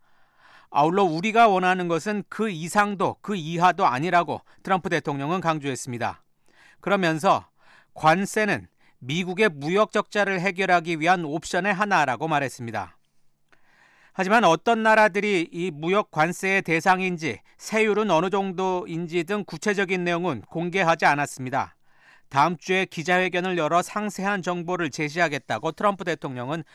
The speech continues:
밝혔습니다. 또한 지금 이뤄지고 있는 대일본 무역 적자에 관해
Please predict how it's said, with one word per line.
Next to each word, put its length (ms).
밝혔습니다. 720
또한 360
지금 340
이뤄지고 460
있는 340
대일본 760
무역 260
적자에 440
관해 400